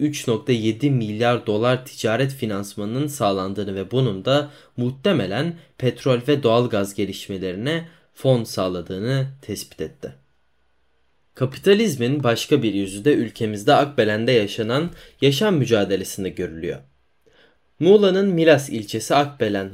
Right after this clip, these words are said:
ormanında Yeniköy Kemerköy Enerji'nin kömür madenine karşı başlatılan nöbet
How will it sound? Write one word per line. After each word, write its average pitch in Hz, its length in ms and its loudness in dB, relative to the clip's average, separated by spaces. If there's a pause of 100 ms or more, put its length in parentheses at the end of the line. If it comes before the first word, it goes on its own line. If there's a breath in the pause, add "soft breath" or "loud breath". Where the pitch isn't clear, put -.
ormanında 104 540 0
Yeniköy 131 520 2
Kemerköy 135 600 2
Enerji'nin 113 720 -4 (1000 soft breath)
kömür 156 280 4
madenine 98 720 -2
karşı 117 380 -2
başlatılan 117 720 -2
nöbet 127 340 2